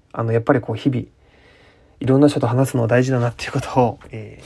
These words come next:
ー、改めて思いましたので、ぜひ皆さんもですね、仲間といろんなゴルフ談義をして、えー、より深みのある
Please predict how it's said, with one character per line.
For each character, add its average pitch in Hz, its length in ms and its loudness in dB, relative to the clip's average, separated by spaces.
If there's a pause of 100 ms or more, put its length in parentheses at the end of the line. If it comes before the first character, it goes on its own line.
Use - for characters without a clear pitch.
(160)
ー、 135 200 -8
改 135 120 -6
め 127 80 -4
て - 200 -14
思 123 100 -6
い 123 40 -6
ま 131 100 -2
し 123 60 -10
た 120 80 -8
の 107 80 -8
で、 107 200 -8
ぜ 127 140 -4
ひ 123 220 -6 (160)
皆 127 140 -6
さ 127 120 -6
ん 117 60 -6
も 110 80 -8
で 107 80 -12
す - 80 -14
ね、 127 300 -4
仲 120 240 -6
間 147 140 4
と 120 140 -10 (440)
い 127 80 -6
ろ 131 120 0
ん 143 60 2
な 135 240 2
ゴ 131 140 0
ル 139 80 4
フ 139 140 2
談 147 160 2
義 135 120 -2
を 117 80 -6
し 117 100 -8
て、 170 220 0 (580)
え 120 80 -6
ー、 117 60 -2
よ 120 100 -2
り 143 240 0 (580)
深 - 220 2
み 208 120 2
の 160 120 2
あ 117 60 -2
る - 140 -12